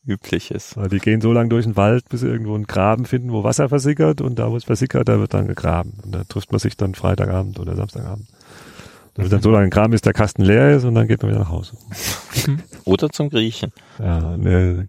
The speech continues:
Speaker 2: gibt's keinen Griechen. <laughs>
Speaker 1: Ja, momentan ja nirgends. Ähm, so, aus meiner Perspektive seid ihr in Frankfurt auch unglaublich aktiv mit der Ausbildung. Das mag natürlich sein, dass ich's von woanders nicht mitkrieg.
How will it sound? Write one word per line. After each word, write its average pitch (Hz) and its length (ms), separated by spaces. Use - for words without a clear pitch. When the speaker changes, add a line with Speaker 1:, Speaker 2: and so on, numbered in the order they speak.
Speaker 2:
gibt's - 220
keinen 90 180
Griechen. 101 400
<laughs> - 420
Speaker 1:
Ja, 92 320
momentan 87 500
ja 87 140
nirgends. 85 480
Ähm, 90 680
so, 95 260
aus - 200
meiner 139 240
Perspektive 147 640
seid 127 220
ihr 117 120
in 98 140
Frankfurt 143 540
auch 120 140
unglaublich 123 560
aktiv - 400
mit 110 140
der 101 120
Ausbildung. 101 680
Das - 160
mag 107 160
natürlich 104 300
sein, 104 140
dass 98 140
ich's 101 140
von 98 200
woanders 98 440
nicht 95 100
mitkrieg. - 640